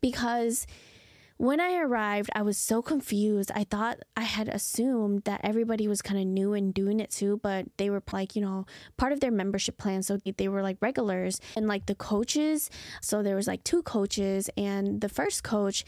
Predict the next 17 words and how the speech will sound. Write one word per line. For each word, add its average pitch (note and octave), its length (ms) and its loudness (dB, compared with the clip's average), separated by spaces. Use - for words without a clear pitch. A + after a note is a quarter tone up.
he - 100 -4
was, C4+ 60 2
like, E4 160 0
an - 100 -2
older G3 280 0
gentleman. G3+ 680 2
I G3 60 -2
think G#3 220 -4
he B3 100 0
was, A#3 180 0
like, - 140 -4
a - 60 -16
pro G3 380 0
or G3+ 120 0
something G#3 280 -2
like G#3+ 200 -2
that. A3+ 320 -2